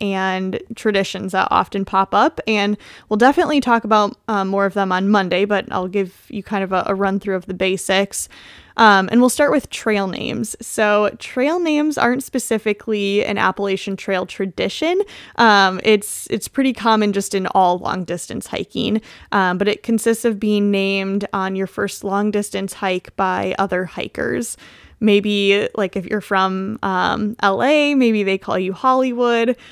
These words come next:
Maybe if you, uh, let's see, left, um, like, a desk job and decided to go hiking, people would call you corporate, um, something along those lines. But once you have a trail name, um, it would be tradition to introduce yourself as that name throughout your hike or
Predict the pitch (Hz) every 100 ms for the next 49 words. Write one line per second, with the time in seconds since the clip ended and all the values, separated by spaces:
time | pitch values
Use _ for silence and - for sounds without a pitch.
0 | - _ - 233 208 208 208 214 202 202
1 | 202 196 202 202 196 196 196 202 - _
2 | 208 180 180 - 196 - - - - -
3 | 202 - - - 196 185 185 196 196 185
4 | 254 269 - - 269 262 254 240 - 208
5 | 202 - 214 208 214 220 214 208 214 208
6 | 208 208 202 202 196 196 190 - 185 180
7 | 180 - 262 269 269 254 254 240 - -
8 | - - 196 185 196 240 240 233 202 202
9 | 196 196 185 208 107 208 - 202 202 220
10 | 285 - 311 247 247 226 - - 185 202
11 | 233 285 320 311 - 226 202 196 190 233
12 | 294 277 240 220 208 202 214 - - 202
13 | 196 196 190 202 202 202 196 - 190 185
14 | 196 190 - 185 175 185 185 190 185 180
15 | 185 175 - 196 - 269 269 - - 190
16 | 196